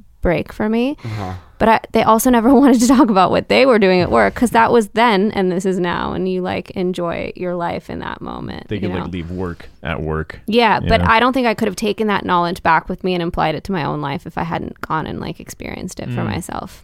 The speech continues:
Speaker 3: Yeah.
Speaker 2: I think about the most empowering conversations that I have, or most compelling conversations I have, we leave all that stuff at the door, including the cell phones.
Speaker 1: Mm-hmm.
Speaker 2: But, like, the,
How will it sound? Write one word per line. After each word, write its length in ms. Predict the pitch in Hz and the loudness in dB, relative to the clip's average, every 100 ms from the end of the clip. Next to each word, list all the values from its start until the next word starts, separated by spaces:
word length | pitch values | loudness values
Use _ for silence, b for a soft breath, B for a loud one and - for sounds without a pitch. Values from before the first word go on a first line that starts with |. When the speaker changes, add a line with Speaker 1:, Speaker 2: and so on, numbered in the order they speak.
| _ | _
Speaker 3:
Yeah. 240 | 87 90 87 | -8 -6 -6
Speaker 2:
I 80 | 135 | -4
think 220 | 165 170 | -4 -2
about 240 | 139 117 | 0 0
the 40 | 127 | 0
most 400 | 131 127 - - | 0 -2 -6 -10
empowering 560 | 123 - 127 127 120 | -2 2 4 4 2
conversations 720 | 123 117 113 - 113 107 104 | 0 0 0 2 0 2 0
that 100 | 101 | 2
I 100 | 107 | 4
have, 200 | 107 95 | 4 2
or 60 | 101 | 2
most 220 | 131 - | 0 0
compelling 520 | 113 - 127 127 117 | -2 0 2 2 0
conversations 640 | 101 92 92 87 95 92 92 | -2 -2 -2 0 0 0 0
I 60 | |
have, 260 | 92 92 90 b b b b b - | 0 0 -2 b b b b b -2
we 160 | 123 127 | 0 4
leave 300 | 135 123 - | 2 2 0
all 180 | 127 127 | 2 2
that 160 | 120 | 2
stuff 280 | - 117 110 | 0 0 0
at 80 | 104 | -2
the 80 | 104 | 0
door, 360 | 104 92 90 87 | 2 2 0 -4
including 400 | 113 143 131 110 | 2 4 4 2
the 60 | |
cell 220 | - 95 | 2 0
phones. 400 | - 90 92 113 | 2 2 2 -2
Speaker 1:
Mm-hmm. 320 | 220 214 214 220 - | -6 -6 -6 -2 2
Speaker 2:
But, 120 | 120 | 4
like, 360 | 123 117 110 | 4 4 0
the, 380 | 123 120 110 104 | 0 4 4 2